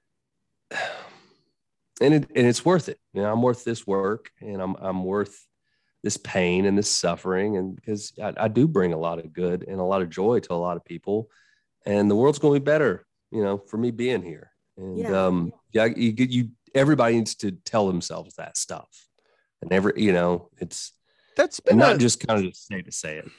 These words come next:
Speaker 1: but
Speaker 3: that's
Speaker 1: just
Speaker 3: been a
Speaker 1: lean
Speaker 3: hard
Speaker 1: in.
Speaker 3: part. That's been a
Speaker 1: Yeah.
Speaker 3: hard part of both of our journeys is self-love. You
Speaker 2: Yeah.
Speaker 3: know, I, uh,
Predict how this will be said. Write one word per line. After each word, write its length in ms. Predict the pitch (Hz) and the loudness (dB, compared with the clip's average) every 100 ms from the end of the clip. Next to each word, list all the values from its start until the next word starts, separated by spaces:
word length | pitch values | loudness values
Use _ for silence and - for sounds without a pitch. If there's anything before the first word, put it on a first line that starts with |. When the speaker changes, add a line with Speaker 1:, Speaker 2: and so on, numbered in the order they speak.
| _ _ _ - | _ _ _ -4
Speaker 1:
but 120 | 214 | 0
Speaker 3:
that's 160 | 226 | 0
Speaker 1:
just 60 | - | 2
Speaker 3:
been 140 | 302 | 4
a 40 | 226 | 6
Speaker 1:
lean 80 | 139 | 6
Speaker 3:
hard 220 | 147 151 | 4 0
Speaker 1:
in. 60 | 175 | -4
Speaker 3:
part. 360 | 117 113 117 _ _ _ _ - | -6 -6 -6 _ _ _ _ -8
That's 140 | 175 | -2
been 140 | 262 | 2
a 20 | 202 | 4
Speaker 1:
Yeah. 60 | |
Speaker 3:
hard 180 | 165 160 | 2 0
part 180 | 151 127 | -2 -2
of 80 | 107 | -2
both 180 | 127 | -4
of 100 | 123 110 | -6 -10
our 100 | 107 | -12
journeys 640 | 107 107 107 107 123 _ - | -12 -10 -10 -12 -16 _ -6
is 180 | 147 - | -6 -4
self-love. 800 | - 160 - 123 123 104 123 _ _ _ | 0 0 0 -6 -6 -8 -12 _ _ _
You 120 | 135 | -6
Speaker 2:
Yeah. 80 | 131 | -4
Speaker 3:
know, 280 | 127 131 143 - | -4 -8 -10 -10
I, 320 | 127 123 123 | -6 -4 -4
uh, 280 | 123 120 117 | -6 -6 -8